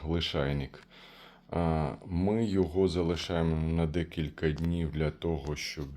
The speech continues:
він висох, як у мене, він сухий. І... Ми таким чином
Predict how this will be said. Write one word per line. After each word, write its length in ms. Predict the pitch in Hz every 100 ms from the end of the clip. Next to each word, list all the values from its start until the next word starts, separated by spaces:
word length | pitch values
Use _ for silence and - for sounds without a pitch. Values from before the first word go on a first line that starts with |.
| 69
він 200 | 80 76 - - - -
висох, 640 | 82 87 87 80 - 85 85 87
як 320 | 87 85 -
у 60 |
мене, 560 | 90 87 87 87 85 82 - - - - 76
він 300 | 78 80 76
сухий. 800 | - 92 92 - 82 76 78 - - - - - - - - -
І... 260 | 95 92 76 - - -
Ми 320 | 90 92 120
таким 500 | 127 110 - - 87
чином 600 | 82 - - 82 71 69